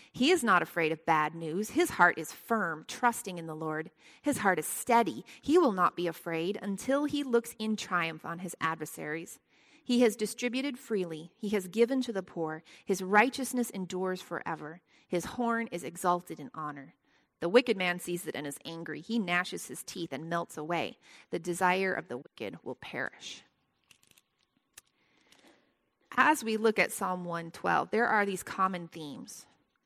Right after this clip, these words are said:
One of the main ones, and our study brought it up, is the fact that this man is not afraid, or this woman we could apply to, I'm pretty sure.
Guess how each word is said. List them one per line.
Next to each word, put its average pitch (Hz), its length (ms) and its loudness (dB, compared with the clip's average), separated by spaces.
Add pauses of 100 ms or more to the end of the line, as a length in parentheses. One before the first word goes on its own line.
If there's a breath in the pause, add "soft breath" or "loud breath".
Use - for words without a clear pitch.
(380)
One 220 280 4
of 226 60 4
the 208 80 2
main 196 240 -4
ones, 175 320 -2 (100)
and 175 220 -6
our 156 80 -2
study 196 300 -2
brought 160 240 2
it 156 100 -2
up, - 180 2 (180)
is 196 100 2
the 196 80 2
fact 185 280 4
that 180 140 0 (120)
this 190 280 0
man 185 160 2
is 170 140 -6
not 175 280 6
afraid, 151 300 2
or 262 160 4
this 214 240 2
woman 147 320 -4
we 180 80 -10
could - 160 -6
apply - 280 0
to, - 180 -10
I'm 160 140 -10
pretty - 180 -10
sure. - 260 -8